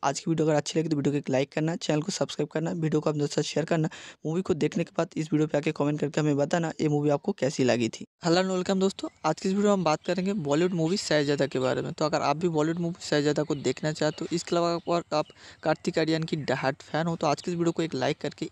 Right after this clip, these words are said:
end तक देखते रहना, क्योंकि आज की इस वीडियो में आपको बताएंगे शहजादा मूवी को आप कैसे और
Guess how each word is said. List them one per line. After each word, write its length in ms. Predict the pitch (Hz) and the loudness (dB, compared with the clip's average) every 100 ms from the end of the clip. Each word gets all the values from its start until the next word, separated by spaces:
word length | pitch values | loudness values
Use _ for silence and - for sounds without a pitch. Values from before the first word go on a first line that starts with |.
| - | -8
end 140 | 139 | -4
तक 100 | 147 | -2
देखते 280 | 139 127 - | -2 -4 -2
रहना, 220 | 131 135 123 - - | -2 0 -2 -8 -10
क्योंकि 180 | - 170 | -8 2
आज 160 | 156 151 | 2 2
की 80 | 185 | -2
इस 60 | |
वीडियो 200 | 175 180 | 0 0
में 80 | 185 - | 0 -2
आपको 360 | 139 135 - 190 | -2 -2 0 0
बताएंगे 500 | 180 160 160 160 170 - | 0 0 0 0 -2 -4
शहजादा 400 | - 151 156 156 | 0 2 2 2
मूवी 140 | 156 | 0
को 120 | 156 | -2
आप 60 | 156 | -2
कैसे 280 | - 139 - | -2 -2 0
और 80 | 160 | -2